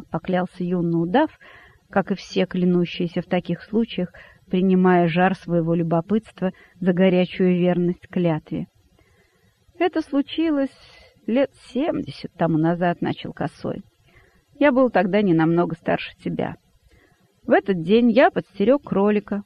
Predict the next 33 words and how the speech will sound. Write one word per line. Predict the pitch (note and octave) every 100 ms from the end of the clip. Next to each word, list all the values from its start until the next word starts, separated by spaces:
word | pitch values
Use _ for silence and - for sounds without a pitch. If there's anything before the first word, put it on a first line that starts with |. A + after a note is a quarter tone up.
| -
у |
ослиного | G3 G3+ G3+ G3+ F#3+ F3+
водопоя | F3 E3+ F3 - C4+ D#4+ D#4+ - _ _ _ _ _ _
и | - G4
вполне | - A#3+ A#3+ D4+
нормально | F#4 G3 G3+ C4 B3
проглотил | A3+ F#3+ F3 F3 - -
его. | - -
Сначала | - A#3 F4 D#4
все | - A3+
шло | - G#3+
хорошо. | - G3 - - - - _ _ _ _ _
Но | G#3+ A#3+
потом, | B3 B3 F4+ A#3+
когда | F#3 F3+ G3
кролик | - A3 A3 F#3+
дошел | F#3+ G3 G#3 G3+
до | F#3
середины | - G3 F3+ G3+
моего | F#3+ G3 G3 G3
живота, | F#3+ G#3+ A#3 D#4 D4+ - _ _ _
он | C#4 D4 C4+
вдруг | G#3+ A#3+
встал | - - A#3
на | G#3 G3+
задние | G3 G3 F#3+ F#3+
лапы, | G#3+ C4+ D4+ F#3+
уперся | - B3 B3 A#3 F#3
головой | F#3+ G3+ G#3 F#3+
в |
мою | F#3 F#3 F#3
спину | - - D#4+ B3+ -
и». | - C4 D#4 D#4+